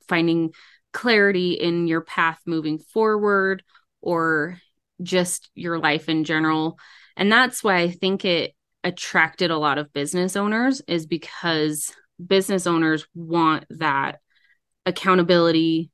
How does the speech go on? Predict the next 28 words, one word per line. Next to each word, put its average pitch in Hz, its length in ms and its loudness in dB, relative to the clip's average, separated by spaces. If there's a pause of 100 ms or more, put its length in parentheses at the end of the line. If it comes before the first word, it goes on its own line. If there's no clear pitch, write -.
(140)
They 170 120 -2
want 165 200 2
to 160 60 2
know 160 240 0
what 156 240 -2
their 160 140 -4
next 156 320 -6
steps 143 380 -8
are, 147 340 2
where 151 240 -2
they're 151 140 -4
going 143 360 -2
from 147 200 -8
here. 147 440 -6 (560)
And 165 200 -2
so 160 580 0 (420)
in 180 180 2
talking 185 580 -2
to 175 240 -4
those 160 260 -2
women 156 720 0
and 170 160 0
the 165 60 2
women 165 320 2
who 160 460 -4 (120)
were 170 220 0
inspired 160 720 0
to, 156 480 -4